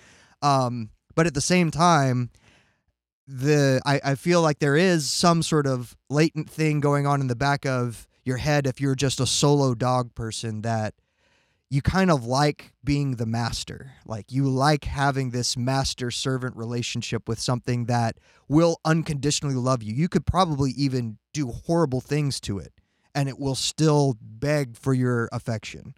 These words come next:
Whereas that is not the relationship with cats, because they have not been bred to have any of those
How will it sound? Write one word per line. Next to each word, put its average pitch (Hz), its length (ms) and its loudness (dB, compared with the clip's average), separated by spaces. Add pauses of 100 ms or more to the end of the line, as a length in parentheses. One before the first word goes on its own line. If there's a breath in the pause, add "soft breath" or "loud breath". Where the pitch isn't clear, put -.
(580 soft breath)
Whereas 143 760 4
that 156 200 4
is 127 180 -2
not 139 440 0 (760)
the 143 100 -2
relationship 135 580 0
with 113 140 -8
cats, 139 320 -2
because 120 440 -2
they 123 120 0
have 127 240 2
not 143 260 0
been 127 200 -2
bred 123 360 -6
to 117 100 -4
have 123 300 -2
any 127 300 -4
of 110 140 -6
those 120 500 -2